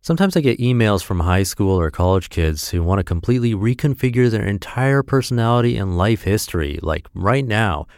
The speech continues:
right this minute, and they ask me what to do as if getting rid of shyness was like a recipe for a cake. And it takes all of the willpower I can muster to not type, "Shut up and be patient," in really upsetting caps locks,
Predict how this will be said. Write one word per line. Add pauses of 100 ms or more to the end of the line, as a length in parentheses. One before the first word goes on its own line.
right
this
minute, (400)
and
they
ask
me
what
to
do
as
if
getting
rid
of
shyness
was
like
a
recipe
for
a
cake. (600)
And
it
takes
all
of
the
willpower
I
can
muster
to
not
type, (240)
"Shut
up
and
be
patient," (260)
in
really
upsetting
caps
locks,